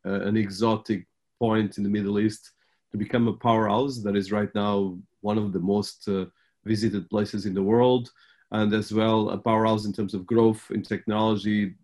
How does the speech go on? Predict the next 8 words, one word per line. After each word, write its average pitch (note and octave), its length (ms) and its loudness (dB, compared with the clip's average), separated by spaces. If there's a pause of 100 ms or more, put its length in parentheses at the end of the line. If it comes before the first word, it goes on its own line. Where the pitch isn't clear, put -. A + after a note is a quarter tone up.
development, G2+ 760 0 (280)
and G2 100 -2
as G#2+ 140 -2
well C3 260 4
in A2 260 -2 (760)
terms A#2+ 260 4
of, G2 140 -2
uh, F#2+ 140 0